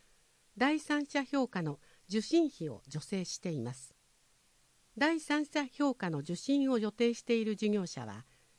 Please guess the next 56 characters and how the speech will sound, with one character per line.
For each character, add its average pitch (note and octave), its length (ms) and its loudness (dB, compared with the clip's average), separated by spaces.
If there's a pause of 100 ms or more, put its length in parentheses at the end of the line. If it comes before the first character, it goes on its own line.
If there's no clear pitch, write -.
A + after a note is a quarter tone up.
(100)
各 - 260 -2
担 C4 240 0
当 C#4 200 2
窓 B3+ 280 2
口 A3 260 -2
へ C#3 80 -2
申 G3 240 -2
請 F#3 240 -6
し - 80 -14
て F3+ 100 -8
く E3 120 -8
だ D#3+ 100 -6
さ D3+ 160 -12
い。 - 80 -16 (960)
た A#3 100 -2
だ G#3 120 0
し、 D#3 260 -8 (360)
予 G#3 100 2
算 D4 260 2
に D4 140 2
限 C4 320 4
り E4 100 6
が C#4 140 2
あ G#3 40 -2
り G3 120 0
ま G3 100 0
す - 160 -4
の E3 120 -2
で、 C3+ 220 -8 (380)
法 C4 240 4
令 C#4+ 220 2
等 C#4+ 260 2
に A3 140 0
よ F3 120 -2
り F3 200 -6 (240)
受 G3+ 120 -2
信 D4 300 2
が C#4 140 2
要 C4 200 0
件 D4 220 0
と G3 160 -2
な A3 120 0
っ - 20 -4
て - 180 -8
い F3+ 100 0
な A#3+ 120 0
い C4 80 -2
サ C#4 220 -2
ー A#3+ 40 0
ビ G3+ 80 -4
ス G3 140 -4
に F3+ 120 -2
つ - 140 -8
い E3 60 -4
て C3+ 160 -10
は、 A#2 200 -12